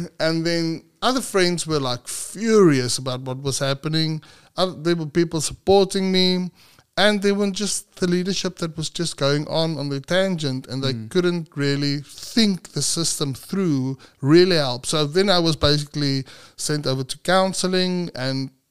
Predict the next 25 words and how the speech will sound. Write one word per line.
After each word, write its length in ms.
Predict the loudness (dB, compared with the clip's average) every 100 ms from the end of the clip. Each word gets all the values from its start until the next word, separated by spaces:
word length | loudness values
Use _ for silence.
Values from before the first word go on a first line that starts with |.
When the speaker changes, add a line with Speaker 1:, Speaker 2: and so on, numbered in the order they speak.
| _
Speaker 1:
the 100 | -10
guy 320 | -2 2 2
that 160 | 2 0
had 220 | 0 -2
to 80 | -6
counsel 480 | -2 0 0 -2 -4
me 320 | -4 -4 -6 -12 _ _
didn't 180 | -4 -2
have 120 | -4
a 120 | -6 -10
fucking 240 | -8 -6
clue 240 | 2 4
what 140 | 4 -2
was 120 | -12
going 280 | -10 -12 -8
on. 180 | -6 -4
Speaker 2:
Mm. 160 | -6 -10 -16 -20 -20 _ -4
Speaker 1:
And 160 | 0 4
nobody 360 | 2 2 -2
counseled 520 | -2 0 0 -2 -6 -6
me. 60 |
And 120 | -4 -2
then 180 | -2 0
I 80 |
realized, 720 | 0 0 0 0 -2 -4 -8